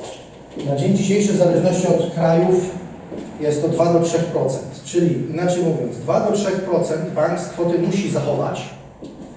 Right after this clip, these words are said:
Kiedyś to było dziesięć procent. Kiedyś, mam na myśli, mówię tutaj o latach dwa tysiące cztery jeszcze.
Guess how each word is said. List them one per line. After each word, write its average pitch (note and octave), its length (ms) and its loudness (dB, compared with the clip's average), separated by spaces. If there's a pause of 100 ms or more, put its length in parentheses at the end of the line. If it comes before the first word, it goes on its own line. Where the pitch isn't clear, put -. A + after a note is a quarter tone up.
(320)
Kiedyś F#3 240 4
to F#3+ 60 4
było F3 220 4
dziesięć F3+ 360 2
procent. - 480 0
Kiedyś, E3+ 300 2
mam E3+ 140 2
na E3+ 100 4
myśli, F3 300 0
mówię E3 340 2
tutaj E3+ 200 -2
o D#3+ 80 -4
latach D#3 420 2
dwa D#3 180 0
tysiące D#3 720 0 (3250)
cztery - 560 2
jeszcze. - 340 -2